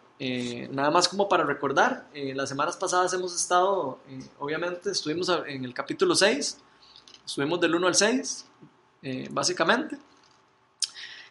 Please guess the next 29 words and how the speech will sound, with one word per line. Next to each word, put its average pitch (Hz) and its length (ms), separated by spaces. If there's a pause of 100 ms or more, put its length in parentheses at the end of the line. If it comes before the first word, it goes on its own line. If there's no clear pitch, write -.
(120)
y 151 600
hemos 175 180
venido 202 300
estudiando 190 500
todo 202 220
el 208 60
libro 196 220
de 185 120
Hechos 185 160
de 190 80
los 139 100
Apóstoles, 208 500
donde 139 220
vimos 156 320
que 151 280
la 135 200
iglesia 151 360
empezó 151 380
a, 151 440
a 127 240
crecer, 208 440
empezó 165 440
a, 165 180
a, 147 60 (560)
a, 131 1040 (580)
empezó 135 380
a, 170 60
a... 139 500
salir, 151 400